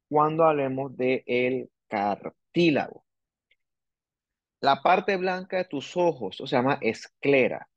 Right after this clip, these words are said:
Allí hay mucho colágeno, dispuesto bien ordenadito en paralelo, tanto así que eso hace que la esclera se vea blanca. Hay mucho colágeno, ¿ok?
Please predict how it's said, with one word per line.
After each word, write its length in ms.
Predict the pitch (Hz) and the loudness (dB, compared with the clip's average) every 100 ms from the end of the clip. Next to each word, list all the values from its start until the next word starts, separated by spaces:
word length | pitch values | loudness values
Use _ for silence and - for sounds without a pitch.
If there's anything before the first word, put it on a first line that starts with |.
| _ _ | _ _
Allí 540 | 95 95 101 131 135 - | 0 0 2 2 2 4
hay 200 | 123 127 | 2 4
mucho 800 | 123 139 143 131 - 135 131 131 | 0 0 -2 -4 -2 0 0 -2
colágeno, 840 | - 107 117 139 127 101 90 - _ _ _ - | -2 2 4 4 0 -6 -8 -16 _ _ _ -6
dispuesto 680 | 120 - - 127 - 143 | -6 -2 2 2 4 4
bien 440 | 127 135 147 151 - _ | 4 4 4 2 -4 _
ordenadito 640 | 135 131 117 113 113 120 | 4 4 4 2 2 2
en 100 | 135 | -2
paralelo, 540 | 131 160 175 139 156 160 _ _ _ | 2 4 4 2 0 -6 _ _ _
tanto 300 | 160 160 - | -4 -2 0
así 280 | 175 170 165 | 0 0 0
que 120 | 160 | 0
eso 140 | 156 156 | 0 -2
hace 200 | 160 160 | -4 -2
que 80 | 165 | -2
la 60 | |
esclera 360 | 175 - 156 160 | -2 -6 -6 -4
se 140 | 139 | -4
vea 120 | 131 | -4
blanca. 420 | 131 185 190 - - _ _ - | -2 -4 -6 -12 -20 _ _ -12
Hay 140 | 135 | -8
mucho 320 | 156 156 170 | -6 -2 -2
colágeno, 460 | - 143 196 151 - _ _ _ _ _ _ | 0 2 2 0 -8 _ _ _ _ _ _
¿ok? 300 | 165 208 | 0 2